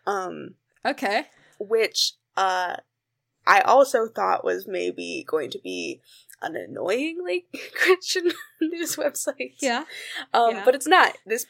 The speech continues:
Speaker 1: at least this person who writes articles actually has a lot of really, really interesting articles. But, um,
Speaker 2: Okay.
Speaker 1: anyway, her name is Bethany Keeley Jonker, and she wrote this article, um, called Animal Crossing's Small Acts of Faithfulness.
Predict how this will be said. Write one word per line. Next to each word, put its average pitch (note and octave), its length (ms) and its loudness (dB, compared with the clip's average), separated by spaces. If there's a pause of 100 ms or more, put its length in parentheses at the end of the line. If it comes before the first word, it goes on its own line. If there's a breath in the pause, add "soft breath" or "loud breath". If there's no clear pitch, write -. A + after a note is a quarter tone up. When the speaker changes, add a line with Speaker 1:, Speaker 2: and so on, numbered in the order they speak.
Speaker 1:
at C4+ 100 8
least E4 220 -2
this D4 180 -6
person C#4+ 340 -2
who B3 80 -10
writes A3+ 200 -2
articles G#3+ 560 -2
actually G#3 300 -2
has G3 140 -8
a F#3+ 60 0
lot E3+ 220 -6
of E3 120 -10
really, E3 260 -6
really D#3 280 -6
interesting - 440 -8
articles. - 360 -12 (340 loud breath)
But, G3+ 120 6
um, F#3+ 160 4
Speaker 2:
Okay. - 80 -4
Speaker 1:
anyway, - 260 -2 (240 loud breath)
her A3+ 60 -6
name A3+ 160 0
is G#3 100 -2
Bethany E4+ 480 0
Keeley C4+ 340 -10
Jonker, F#3 600 -4 (500 soft breath)
and G3 180 -2
she C#4 320 -2
wrote - 280 -2
this F#3+ 420 -2
article, C#4+ 640 0
um, E3 400 -6 (100)
called F3+ 380 -4
Animal C#4+ 220 0
Crossing's B3+ 580 -2
Small A3 400 -4
Acts F#3+ 320 0
of - 200 -6
Faithfulness. - 720 -6